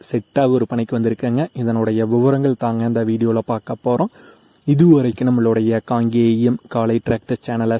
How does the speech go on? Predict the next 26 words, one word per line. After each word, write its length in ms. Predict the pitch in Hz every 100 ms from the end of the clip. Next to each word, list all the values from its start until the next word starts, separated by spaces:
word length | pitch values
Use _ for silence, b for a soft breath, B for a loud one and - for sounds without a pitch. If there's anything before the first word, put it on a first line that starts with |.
| -
சப்ஸ்கிரைப் 500 | 117 - 151 143 -
செய்யாத 420 | 120 113 113 110 110
நண்பர்கள் 460 | 117 131 123 143 B B B - 127
மறக்காம 480 | 127 - 123 117 120
நம்ம 160 | 123 117
சேனலை 360 | 117 113 110 113 -
சப்ஸ்கிரைப் 520 | 117 - 135 127 -
பண்ணி 200 | 123 135 -
கூடவே 320 | 123 113 113 120
இந்த 140 | 117 113
பெல் 180 | 120 127
ஐகானை 360 | 113 120 113 110
கிளிக் 240 | 120 - 123
பண்ணிக்கங்க. 420 | 113 104 135 190 B B B -
அப்பதான் 400 | 135 127 123 123 120
நம்ம 180 | 123 -
புதிதா 340 | 131 120 113 117 120 110
எந்த 160 | 123 120 117
வீடியோஸ் 420 | 113 117 117 -
போட்டாலும் 400 | 123 120 117 113
உங்களுக்கு 280 | 117 117 123 120
உடனுக்குடனே 640 | 117 123 - 117 110 113 117
நோட்டிஃபிகேஷனா 680 | 107 123 113 117 117 123 117 117
வரும். 180 | 156 294 B B B 139 127
வாங்க 240 | 127 123
வீடியோக்குள்ள 320 | 117 113 120